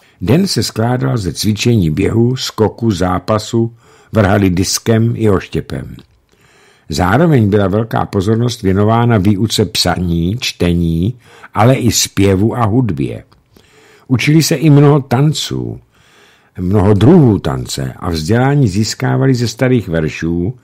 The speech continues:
především Homéra, kterým se museli učit nazpaměť.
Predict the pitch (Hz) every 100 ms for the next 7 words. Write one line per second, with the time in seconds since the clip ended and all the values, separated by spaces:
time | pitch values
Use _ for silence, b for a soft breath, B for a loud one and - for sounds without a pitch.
0 | b - 107 101 117 92 87 90 82 78
1 | 76 90 - b b b b - - 98
2 | 139 151 117 90 85 135 117 - 82 104
3 | - 82 - 85 80 67 57